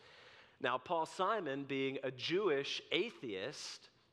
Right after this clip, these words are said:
uh, got a little worked up about this article and wanted to be able to have an audience with John Stott. So Paul Simon,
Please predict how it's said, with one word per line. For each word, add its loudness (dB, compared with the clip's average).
uh, 0
got 2
a 2
little 0
worked 0
up 2
about 0
this -6
article -2
and -2
wanted 2
to -10
be 0
able 0
to -6
have -2
an -4
audience -2
with -10
John -6
Stott. -8
So -6
Paul 2
Simon, -4